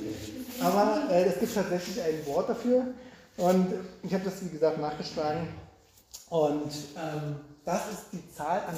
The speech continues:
Varianten, die ich aus diesem Kartenstapel rauskriege. Also das heißt, äh, wenn man das jetzt wirklich mal als, vielleicht als Fazit sieht, wir Menschen, die wir hier auf der Welt sind, werden niemals schaffen,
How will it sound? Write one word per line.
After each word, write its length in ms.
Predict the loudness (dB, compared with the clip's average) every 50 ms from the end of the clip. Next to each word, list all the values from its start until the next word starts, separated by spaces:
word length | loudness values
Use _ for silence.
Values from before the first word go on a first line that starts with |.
| -4 -4
Varianten, 680 | -4 -4 -4 -6 -4 -4 -4 -4 -4 -4 -6 -6 -6
die 120 | -6 -8 -10
ich 140 | -10 -12 -12
aus 100 | -12 -12 -12 -16
diesem 240 | -14 -10 -10 -10 -10
Kartenstapel 760 | -10 -10 -8 -8 -8 -8 -10 -10 -8 -8 -8 -8 -8 -12 -12
rauskriege. 560 | -12 -12 -14 -14 -18 -20 -18 -16 -14 -14 -16 -16 -18 -20 -20 _ _ _ _ _ _ _ -20 _ _ _ _ -20 _ _
Also 180 | -4 -2 -2 -2
das 80 | -2
heißt, 240 | 0 2 2 0 0 -4 -10 -14 -16 -10 -4
äh, 320 | -2 0 0 2 0 2 2
wenn 100 | 2 2
man 100 | 4 4
das 140 | 4 2
jetzt 160 | 0 -2 -4 -6
wirklich 220 | -8 -8 -4 -4
mal 420 | -2 -2 -2 -4 -6 -6 -6 -6 -6
als, 260 | -6 -8 -8 -12 -14 -16 -18 -20 -20 -20 -16 -10
vielleicht 240 | -6 -4 -4 -4 -4
als 160 | -6 -8 -8
Fazit 760 | -10 -8 -6 -2 -2 -2 -2 -2 -6 -6 -6 -6 -6 -6 -8 -8
sieht, 180 | -6 -6 -6 -8 -10 -14 -16 -20 -20 -20 -20 -20 -20 -10 -2
wir 160 | 2 2 4
Menschen, 480 | 4 4 2 0 0 -2 -2 -4 -4
die 140 | -4 -6 -6
wir 80 | -6 -4
hier 160 | -4 -4 -4
auf 100 | -4 -2
der 160 | -4 -2 0
Welt 260 | 2 2 2 2 0
sind, 240 | -2 -4 -6 -6 -4 -4
werden 360 | -4 -4 -2 -4 -4 -2 -2
niemals 460 | 0 0 0 0 -2 -2 -4 -6 -8
schaffen, 540 | -8 -8 -10 -10 -10 -10 -8 -6 -6 -6 -8